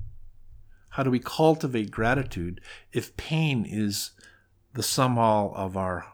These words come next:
minds at any given time? I myself have dealt with, uh,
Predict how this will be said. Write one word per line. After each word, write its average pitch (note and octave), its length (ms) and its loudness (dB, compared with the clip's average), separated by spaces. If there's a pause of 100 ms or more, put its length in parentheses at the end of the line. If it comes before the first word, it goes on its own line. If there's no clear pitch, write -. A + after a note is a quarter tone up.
minds G#2 640 -2
at F2+ 100 -2
any G2 220 0
given F#2+ 320 -2
time? G2 500 -4 (2750)
I C3+ 160 4
myself D#3 560 4
have A2 380 0
dealt A#2+ 360 2
with, G#2+ 360 -6
uh, G#2+ 60 -8